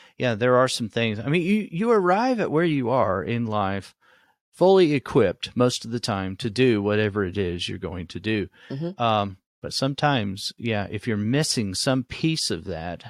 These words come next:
Speaker 1: then things can start to erode and crumble. That doesn't mean you can't acquire the skills, uh, needed to be able to level up and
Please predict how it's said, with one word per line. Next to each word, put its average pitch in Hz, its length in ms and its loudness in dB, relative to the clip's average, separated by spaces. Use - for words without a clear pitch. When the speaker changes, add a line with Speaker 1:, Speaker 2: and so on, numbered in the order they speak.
Speaker 1:
then 104 500 -2
things 117 340 0
can 101 360 -4
start - 340 -2
to 110 100 -2
erode 101 520 2
and 104 140 -6
crumble. 104 340 0
That 165 140 2
doesn't 208 260 4
mean 139 180 2
you 113 120 0
can't 143 360 0
acquire 113 680 0
the 110 100 0
skills, 101 800 2
uh, 101 240 -4
needed 98 500 0
to 110 120 -8
be 101 120 -6
able 95 200 -4
to 90 340 -8
level 101 380 0
up 98 320 -2
and 82 340 -10